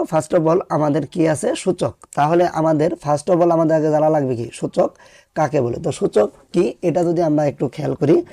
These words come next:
সূচক কি? normally আমরা যখন পাওয়ার আকারে কোনো কিছু লিখি, a to the power m অথবা a to the power n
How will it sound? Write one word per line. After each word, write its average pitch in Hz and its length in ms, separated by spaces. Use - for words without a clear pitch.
সূচক 202 400
কি? 143 80
normally 170 340
আমরা 156 160
যখন 208 240
পাওয়ার 151 300
আকারে 156 260
কোনো 147 160
কিছু 131 200
লিখি, 143 160
a - 100
to 165 120
the 160 140
power 143 220
m 135 40
অথবা 139 300
a - 80
to 165 100
the 160 100
power 143 140
n - 20